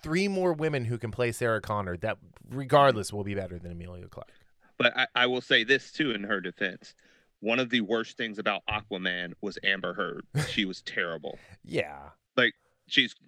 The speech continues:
Speaker 2: great to look at, but as
Speaker 1: Absolutely.
Speaker 2: far as acting, as far as the chemistry with Jason Momoa, it was awful. And so she,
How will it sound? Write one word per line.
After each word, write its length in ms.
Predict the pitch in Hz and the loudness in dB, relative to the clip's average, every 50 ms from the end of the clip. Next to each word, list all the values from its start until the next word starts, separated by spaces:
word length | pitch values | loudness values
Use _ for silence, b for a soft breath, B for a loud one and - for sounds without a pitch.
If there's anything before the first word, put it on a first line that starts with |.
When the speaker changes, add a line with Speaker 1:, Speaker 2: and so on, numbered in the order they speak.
| _ - | _ -4
Speaker 2:
great 220 | - 110 110 143 - | 0 2 2 2 2
to 80 | 147 | 0
look 220 | 143 147 156 - 139 | 0 0 0 0 0
at, 260 | 117 107 98 - - _ - | 0 0 0 -4 -8 _ 0
but 80 | - 143 139 120 110 | 4 6 6 6 6
as 80 | - 107 | 4 2
Speaker 1:
Absolutely. 180 | 104 104 104 | 0 2 2
Speaker 2:
far 140 | 127 123 120 | 4 4 4
as 140 | 123 113 - _ - | 4 2 -2 _ -8
acting, 640 | - 101 113 120 131 - _ - 131 127 127 127 127 120 b b b b b b b b _ _ _ _ _ | -4 -2 -2 -2 -2 -4 _ -8 -8 -8 -8 -8 -12 -14 b b b b b b b b _ _ _ _ _
as 100 | - - | -18 -10
far 200 | - - 143 139 | -4 0 2 2
as 100 | 131 117 | 2 0
the 80 | 113 104 | -2 -8
chemistry 680 | - - - 117 117 120 120 113 - - 131 120 117 | -10 -4 -2 0 0 0 -2 -8 -8 -6 -4 -4 -2
with 280 | 113 107 107 98 - - | -2 -4 -4 -6 -6 -4
Jason 380 | - - 104 107 104 - 117 107 | 0 2 2 2 2 0 -4 -4
Momoa, 480 | 104 98 98 98 101 107 107 110 113 - - _ _ _ _ _ _ _ _ _ _ _ _ _ _ - | -2 -2 -2 -2 -2 -2 -2 -4 -6 -8 -10 _ _ _ _ _ _ _ _ _ _ _ _ _ _ 0
it 140 | 123 123 101 | 0 0 0
was 260 | 107 104 92 - - _ _ _ - - | -2 -6 -10 -12 -18 _ _ _ -6 -4
awful. 380 | 101 92 - - - - - - _ _ - | -4 -4 -6 -8 -10 -14 -14 -16 _ _ 0
And 280 | 117 113 107 107 104 | 2 2 2 0 -2
so 440 | - - 135 117 113 107 104 104 - - _ _ - | 0 2 2 2 2 -2 -4 -6 -6 -10 _ _ -12
she, 380 | - - - - 143 135 135 | -8 -4 -2 0 0 0 0